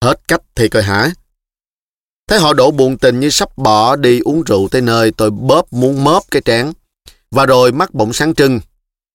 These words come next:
"Có rồi." "Có rồi hả? Thấy chưa? Mà chuyện gì vậy?" Bên kia đầu dây, mắt họ Đỗ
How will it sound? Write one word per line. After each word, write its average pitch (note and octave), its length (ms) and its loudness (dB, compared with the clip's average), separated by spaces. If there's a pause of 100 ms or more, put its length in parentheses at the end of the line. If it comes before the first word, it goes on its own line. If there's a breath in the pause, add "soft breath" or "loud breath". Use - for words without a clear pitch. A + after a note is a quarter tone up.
"Có E3 220 2
rồi." C3+ 220 4 (960)
"Có F3+ 140 2
rồi C3 140 2
hả? A#2 220 0 (200)
Thấy F#3+ 160 0
chưa? F3 280 2 (220)
Mà C3+ 160 0
chuyện C#3 220 0
gì C3+ 160 2
vậy?" B2+ 220 0 (1120)
Bên C3+ 180 0
kia C#3 160 2
đầu G#2+ 180 2
dây, A#2+ 300 2 (240)
mắt F3 240 0
họ A#2 120 2
Đỗ G#2+ 560 2